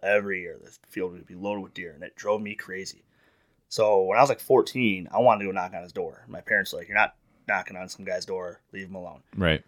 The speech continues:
Speaker 1: The closest farmer was like, "He's a grumpy old man. He's gonna tell you no. Don't talk to him." So my parents left out of town to go do something, and I rode my four-wheeler down to this old guy's house anyway. I was like, "I'm gonna talk to him." So I knocked on his door. His wife answered. I was selling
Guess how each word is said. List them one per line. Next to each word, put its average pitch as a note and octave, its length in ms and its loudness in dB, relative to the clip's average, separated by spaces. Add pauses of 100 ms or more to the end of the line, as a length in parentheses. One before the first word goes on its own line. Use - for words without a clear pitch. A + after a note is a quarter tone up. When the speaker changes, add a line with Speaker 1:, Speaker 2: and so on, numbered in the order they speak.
(100)
Speaker 1:
The G2+ 60 -16
closest - 360 6
farmer D3 320 10
was B2 140 0
like, G#2 180 0
"He's G#2 80 -12
a G#2+ 60 -10
grumpy G#2+ 280 2
old G2+ 120 4
man. C#3+ 380 6 (640)
He's G#2 140 -10
gonna G#2 80 -8
tell A2 120 4
you G#2+ 80 6
no. A#2 340 4 (100)
Don't G#2 140 -2
talk F#2+ 220 -4
to - 80 -20
him." - 80 -20 (760)
So - 140 -12
my F#2 60 -6
parents D3 300 6
left C3 180 8
out A#2+ 100 10
of A2+ 80 -2
town A2 320 4 (160)
to A2+ 100 -14
go A2 80 -2
do G#2+ 160 -2
something, G#2 460 0
and F#2 180 -10 (140)
I A2+ 120 6
rode G#2+ 140 4
my G2 120 -2
four-wheeler G2 340 0
down F#2 160 -4
to F#2 60 -12
this F2+ 140 -12
old F#2 160 -12
guy's F2+ 200 -10
house E2+ 200 -10
anyway. D#2 260 -20
I C#2 140 -20
was - 100 -20
like, F#2 100 -20
"I'm F#2+ 60 -6
gonna F2 120 -12
talk - 220 -12
to - 60 -20
him." - 80 -20 (760)
So - 140 -2
I - 20 4
knocked C3 200 8
on - 40 8
his A#2 80 6
door. B2 120 12
His A2 100 6
wife A#2+ 240 10
answered. F2+ 260 -8 (1300)
I A#2+ 120 12
was B2 160 8
selling G#2 440 4